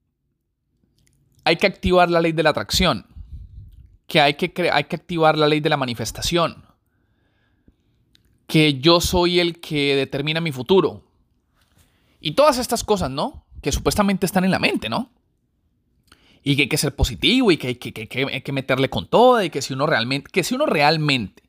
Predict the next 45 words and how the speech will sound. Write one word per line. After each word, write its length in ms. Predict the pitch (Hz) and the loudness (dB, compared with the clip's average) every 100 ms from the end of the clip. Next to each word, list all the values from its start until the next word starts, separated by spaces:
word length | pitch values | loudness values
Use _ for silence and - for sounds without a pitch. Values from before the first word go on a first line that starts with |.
| _ _ _ _ _ | _ _ _ _ _
que 100 | 175 | -4
si 120 | 165 | -2
uno 100 | 285 | 0
realmente 800 | 339 180 131 147 147 131 117 85 | 2 2 0 0 0 0 -2 -10
tiene 280 | - 185 240 | -6 -2 0
ese 200 | 269 277 | 0 2
deseo 580 | 196 117 - - 170 190 | 0 0 -2 2 4 4
ardiente 800 | 180 156 170 180 165 113 - _ _ _ _ _ _ _ _ | 2 0 2 2 2 -4 -12 _ _ _ _ _ _ _ _
de 160 | 135 143 | 0 2
lograr 300 | 127 139 175 | 4 4 4
algo 200 | 226 240 | 4 0
que 80 | 165 | -6
uno 80 | |
lo 140 | 175 123 | -6 -4
puede 160 | 139 | -4
lograr. 320 | 131 104 - - _ | -4 -8 -14 -18 _
Entonces, 340 | 143 - 196 254 | -8 -4 -2 -2
como, 280 | 180 131 | -4 -4
como 240 | - 170 208 | -4 0 2
él 60 | 330 | 2
me 100 | 359 | 2
dijo 180 | 311 | 4
a 40 | 311 | 4
mí, 160 | 269 | 2
ese 140 | 247 269 | 0 0
gurú 280 | 233 214 247 | 2 2 2
vende 220 | 220 185 | 2 2
humo 200 | 220 233 | 2 0
me 140 | 175 | -2
dijo 180 | 180 262 | -2 -2
que 120 | 202 | -2
yo 100 | 160 | -4
podía 380 | 233 247 240 226 | 0 0 4 4
lograrlo 540 | 208 147 156 147 170 - _ _ _ _ | 4 4 4 2 -4 -8 _ _ _ _
siempre 380 | - 175 147 139 | -8 -8 -6 -8
y 40 | |
cuando 320 | 170 180 190 | 0 2 2
yo 120 | 202 | 0
me 80 | 190 | 0
enfocara 680 | 190 127 127 127 120 - _ _ _ _ _ | -2 -4 0 0 0 -6 _ _ _ _ _
y 120 | - | -2
siempre 300 | 160 147 139 | 0 -2 -4
y 20 | |
cuando 320 | 135 156 165 170 | 2 2 2 0
yo 420 | 156 156 156 | 2 2 0